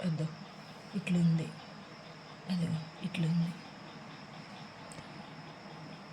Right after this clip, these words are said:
ఇట్లున్నాయి. మూడు ఉన్నాయి. ఏ పక్షి పిల్లలు మీకు తెలిస్తే కామెంట్ చేయండి.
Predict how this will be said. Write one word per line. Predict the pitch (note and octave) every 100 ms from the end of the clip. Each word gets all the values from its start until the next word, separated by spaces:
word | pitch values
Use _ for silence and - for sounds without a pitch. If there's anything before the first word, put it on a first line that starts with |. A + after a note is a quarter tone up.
| - - - - - -
ఇట్లున్నాయి. | G3 - F3 F3 F3 F3 G3+ D4+ G#3+
మూడు | A3 A3+ G#3+
ఉన్నాయి. | F#3+ F#3 F#3 - - - -
ఏ | G3+
పక్షి | G3 G#3 G3+ G#3+
పిల్లలు | F#3+ G3 A#3
మీకు | A#3 -
తెలిస్తే | F#3 F3+ F3+
కామెంట్ | A3 G#3+ F#3 F#3 F#3
చేయండి. | E3+ E3+ E3+ B3+